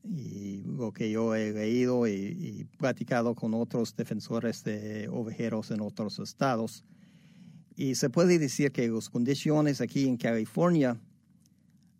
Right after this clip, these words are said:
son mucho mejor que en cualquier otro estado. Y la razón por eso es que en, a-, hace veinte años o más, los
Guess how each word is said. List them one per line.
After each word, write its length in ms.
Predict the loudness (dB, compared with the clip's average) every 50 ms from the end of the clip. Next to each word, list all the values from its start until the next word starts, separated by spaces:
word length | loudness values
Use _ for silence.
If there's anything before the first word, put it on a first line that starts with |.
| _ _ _ _ _
son 320 | -8 -2 2 4 4 6
mucho 460 | 6 6 4 4 4 2 2 2 0 0
mejor 400 | 0 0 0 0 -2 -2 -4 -8 -16 _ _ _ -14
que 140 | -8 -4 -4
en 80 | -4 -2
cualquier 440 | -4 -4 -4 -4 -2 -2 -2 0
otro 360 | 0 -2 -2 -4 -6 -6 -6 -6
estado. 480 | -8 -6 -2 -2 0 0 -2 -4 -8 -12 -16 _ _ -6
Y 80 | -4
la 100 | -4 -4
razón 600 | -4 -4 -6 -8 -10 -4 0 2 4 4 4 2 0
por 180 | 0 0 2
eso 320 | 2 0 0 -2 -6 -6 -6
es 240 | -6 -6 -8 -8
que 480 | -8 -6 -2 -2 0 0 -2 -4 -6 -10 -14 _ _ _ _ _ _ _ _ -6
en, 540 | -4 -4 -2 -2 0 0 0 0 -2 -4 -4
a-, 280 | -4 -4 -2 -2 -2
hace 380 | -4 -4 -2 -2 0 0 0 0
veinte 400 | 0 0 -2 -2 -2 -2 0 0
años 380 | 2 2 2 2 2 0 0 -2
o 80 | -2
más, 400 | 0 2 2 2 2 0 -4 -10 -16 -20 -20 -20 -20 -20 -20 -20 -18 _
los 640 | -4 -2 0 0 0 -2 -4 -6 -12 -14 -14 -16 -18